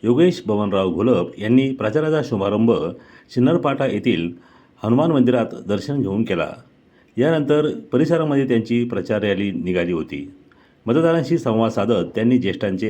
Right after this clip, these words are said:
आशीर्वाद घेतले. यावेळी योगेश घोलप यांचं घरोघरी सुवासिनींनी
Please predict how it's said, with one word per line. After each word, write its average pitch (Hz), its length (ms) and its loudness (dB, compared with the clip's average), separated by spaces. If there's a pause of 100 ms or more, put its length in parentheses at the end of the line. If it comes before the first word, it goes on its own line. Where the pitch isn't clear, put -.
आशीर्वाद 92 360 -4
घेतले. 73 460 -8 (680)
यावेळी 131 440 2
योगेश 101 480 0
घोलप 90 340 2
यांचं 113 500 -2
घरोघरी 127 560 2
सुवासिनींनी 127 880 0